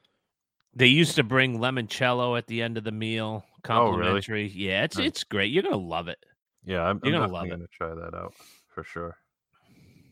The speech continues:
Speaker 1: It's
Speaker 2: I mean,
Speaker 1: just
Speaker 2: I d-
Speaker 1: so nice that you can walk over there.
Speaker 2: Yeah,
Speaker 1: Like,
Speaker 2: absolutely.
Speaker 1: don't get me going. It's a different show to talk about, but that, that whole area is just so special, isn't it?
Speaker 2: Mm-hmm.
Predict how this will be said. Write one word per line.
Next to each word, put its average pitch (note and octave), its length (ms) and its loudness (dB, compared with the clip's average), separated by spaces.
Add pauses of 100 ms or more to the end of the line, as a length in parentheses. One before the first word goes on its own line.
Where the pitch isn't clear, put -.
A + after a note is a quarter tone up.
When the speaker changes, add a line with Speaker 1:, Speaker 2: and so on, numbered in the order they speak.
(1400)
Speaker 1:
It's C#4 140 8
Speaker 2:
I - 0 -
mean, G#4 100 2
Speaker 1:
just G#4+ 40 6
Speaker 2:
I - 80 6
d- - 60 2
Speaker 1:
so G4 120 4
nice D3 360 -2
that A#2 80 -10
you A#2+ 140 -2
can A2 180 -6
walk A2+ 300 -2
over F2+ 240 -8
there. D#2+ 300 -14 (1000)
Speaker 2:
Yeah, B2 340 10 (180)
Speaker 1:
Like, A2 120 2
Speaker 2:
absolutely. - 0 -
Speaker 1:
don't A#3 180 6
get A3 180 4
me D#3+ 120 4
going. A#2 640 2
It's B2 260 -6
a B2 60 -4
different A2+ 420 -2
show A2+ 280 0
to G#2 80 -4
talk F#2 300 -2
about, F2+ 240 -4
but G#2+ 140 -10
that, F#3 240 0
that F3 180 0
whole A#2+ 260 -4
area G2 380 -4
is F2 100 -12
just - 260 -10
so B2 200 -2
special, F2 540 -8
isn't A2+ 200 -4
it? C#3 140 -2 (340)
Speaker 2:
Mm-hmm. G#2+ 360 -4